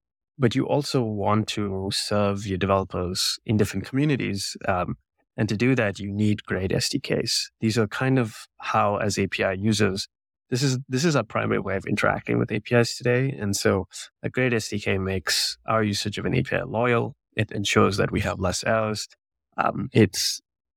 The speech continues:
it's honestly, um, you know,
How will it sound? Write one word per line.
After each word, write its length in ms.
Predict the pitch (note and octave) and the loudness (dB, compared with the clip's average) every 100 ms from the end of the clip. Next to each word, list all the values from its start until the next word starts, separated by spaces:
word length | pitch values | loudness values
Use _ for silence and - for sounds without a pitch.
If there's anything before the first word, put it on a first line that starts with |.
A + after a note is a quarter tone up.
| _ - | _ 2
it's 300 | A#2+ - A#2+ | 2 2 0
honestly, 760 | A2+ A#2 - A2+ G#2+ G#2 - | 2 0 0 -2 0 -2 0
um, 400 | G#2 F#2+ F2+ F#2 - _ _ _ _ | 0 0 0 -4 -6 _ _ _ _
you 120 | - A2 | 2 2
know, 180 | F2+ | 2